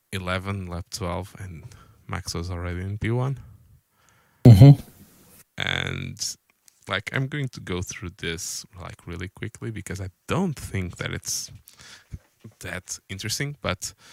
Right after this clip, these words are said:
Speaker 1: uh, then Perez, the most interesting part of the, of it is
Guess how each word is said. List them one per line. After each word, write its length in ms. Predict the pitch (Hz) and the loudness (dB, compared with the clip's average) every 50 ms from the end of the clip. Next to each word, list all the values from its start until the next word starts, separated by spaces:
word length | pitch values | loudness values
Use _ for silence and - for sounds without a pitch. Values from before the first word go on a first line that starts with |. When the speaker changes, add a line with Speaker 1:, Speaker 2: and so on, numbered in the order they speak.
| - - - - - - _ _ - | -20 -20 -20 -20 -20 -20 _ _ -2
Speaker 1:
uh, 280 | 98 98 98 98 98 98 95 95 98 | 0 2 2 2 0 -2 -6 -2 2
then 240 | 120 131 156 170 160 - - | 2 4 4 2 -4 -2 2
Perez, 400 | 110 110 113 113 117 117 - - | 2 4 4 4 2 0 -2 -4
the 80 | - | -4
most 260 | 110 120 139 143 - | -4 -2 -2 -4 -4
interesting 500 | 135 131 - - 107 - - 117 107 104 - - | -6 -6 -6 -4 -6 -4 -4 -4 -4 -4 -6 -6
part 380 | - 95 92 95 101 - - - | -4 0 0 0 0 -2 -6 -10
of 280 | - 98 92 92 - - - | -10 -8 -10 -10 -10 -12 -10
the, 240 | - 92 87 90 87 87 90 | -8 -6 -6 -6 -8 -10 -12
of 300 | 92 98 107 - - - | -12 -12 -12 -10 -6 -6
it 240 | 101 98 - - - - | -6 -6 -6 -10 -14 -12
is 340 | 98 92 87 87 - - | -10 -10 -8 -8 -8 -10